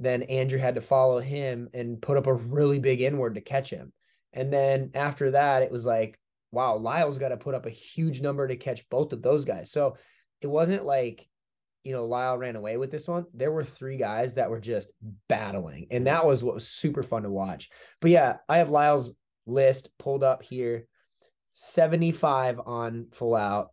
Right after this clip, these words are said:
seventy-four on front three and a half, sixty-four on back two and a half pike, and then seventy-eight on reverse, seventy-six on inward,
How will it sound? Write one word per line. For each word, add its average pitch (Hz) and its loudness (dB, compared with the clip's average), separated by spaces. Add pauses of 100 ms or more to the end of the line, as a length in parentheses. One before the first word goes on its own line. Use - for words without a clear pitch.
(220)
seventy-four 151 2
on 117 -6
front 123 -8
three 120 -2
and 117 -4
a 113 -6
half, 98 -6 (100)
sixty-four 151 2
on 117 -4
back 120 -4
two - -8
and 139 -2
a 127 -2
half 107 -10
pike, 101 -4 (460)
and 131 -2
then 123 2
seventy-eight 131 2
on 165 4
reverse, 147 0 (720)
seventy-six 123 -2
on 139 -2
inward, 131 -2